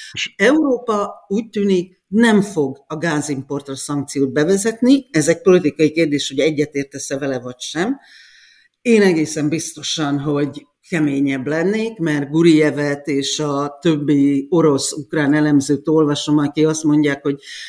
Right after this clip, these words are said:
Speaker 2: G D P-be egy két százalékos visszaesés jelent, de a Bruegel tanulmányt elolvasod, abba is az van, hogy két százalékos visszaesést kéne Európának bevállalni egy azonnali gázimport stoppért, de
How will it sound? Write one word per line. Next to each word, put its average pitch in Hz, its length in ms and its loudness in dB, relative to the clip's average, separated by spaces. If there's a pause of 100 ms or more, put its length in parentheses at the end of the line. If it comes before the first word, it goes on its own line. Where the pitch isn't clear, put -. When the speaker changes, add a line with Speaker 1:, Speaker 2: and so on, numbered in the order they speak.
(100)
Speaker 2:
G 127 100 -4
D 170 320 4
P-be 147 240 -2
egy 147 160 -2
két 196 300 -2
százalékos 151 760 0
visszaesés 151 720 -4
jelent, 147 280 2
de 139 60 -2
a 139 80 0
Bruegel 143 420 4
tanulmányt 139 560 2
elolvasod, 135 560 -2
abba 151 260 0
is 135 220 -2
az 143 200 -2
van, 139 140 2
hogy 131 200 0
két 240 220 2
százalékos 143 680 0
visszaesést 143 640 -4
kéne 147 280 4
Európának 139 600 0
bevállalni 135 580 -4
egy 131 120 -8 (340)
azonnali 143 680 2
gázimport 139 720 -4
stoppért, 277 600 -6 (260)
de - 160 -6